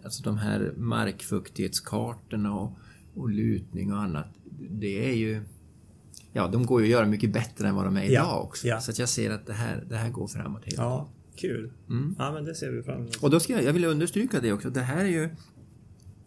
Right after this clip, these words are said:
Speaker 1: Om man, om vi kommer tillbaka till de här, eh,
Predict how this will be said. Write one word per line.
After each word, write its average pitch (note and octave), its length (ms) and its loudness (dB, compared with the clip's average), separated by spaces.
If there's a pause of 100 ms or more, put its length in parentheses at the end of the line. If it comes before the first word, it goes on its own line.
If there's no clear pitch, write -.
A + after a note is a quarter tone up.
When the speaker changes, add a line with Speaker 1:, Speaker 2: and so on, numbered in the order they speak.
(320)
Speaker 1:
Om C#3 120 0
man, C3 140 2
om C#3+ 80 0
vi C#3+ 80 0
kommer C#3+ 180 2
tillbaka D#3+ 340 0
till G3+ 100 -4
de D3+ 100 2
här, A2 300 2 (480)
eh, D2 640 -4